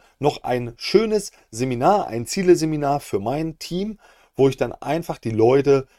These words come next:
sag ich mal, auf ihre Ziele anspreche, aber nicht auf die beruflichen. Die sind auch dabei, aber auch auf die persönlichen, auf die gesundheitlichen Ziele. So, und dann geht's aber tiefer. Also die Jahresziele sind genial.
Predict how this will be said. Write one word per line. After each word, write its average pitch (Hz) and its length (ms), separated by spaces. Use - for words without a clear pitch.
sag 113 200
ich 131 140
mal, 127 120
auf - 320
ihre 208 340
Ziele 247 360
anspreche, 147 560
aber 143 180
nicht 220 320
auf 190 100
die 196 120
beruflichen. 190 720
Die 147 80
sind 160 160
auch 196 180
dabei, 117 440
aber 117 140
auch 131 200
auf - 160
die 160 120
persönlichen, 160 600
auf 135 160
die 156 120
gesundheitlichen 139 800
Ziele. 80 340
So, 202 180
und 151 240
dann 220 220
geht's 233 240
aber 202 340
tiefer. - 480
Also 98 160
die 127 160
Jahresziele 196 580
sind 156 180
genial. 160 360